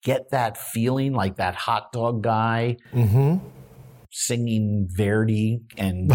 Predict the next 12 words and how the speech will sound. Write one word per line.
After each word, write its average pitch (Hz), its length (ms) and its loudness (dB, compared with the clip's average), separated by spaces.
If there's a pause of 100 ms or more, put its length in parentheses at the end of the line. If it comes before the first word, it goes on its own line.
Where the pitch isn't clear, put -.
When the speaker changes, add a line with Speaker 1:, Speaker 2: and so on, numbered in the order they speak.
(120)
Speaker 2:
<laughs> - 120 -20
Speaker 1:
sharing 113 500 2
his 98 160 2
wife's 110 400 2
little 110 160 0
Speaker 2:
But - 160 4
Speaker 1:
spicy 117 340 2
eggplant 110 480 0
pickles, 127 360 -2
don't 131 240 -2
go 165 160 2
there. 90 260 -4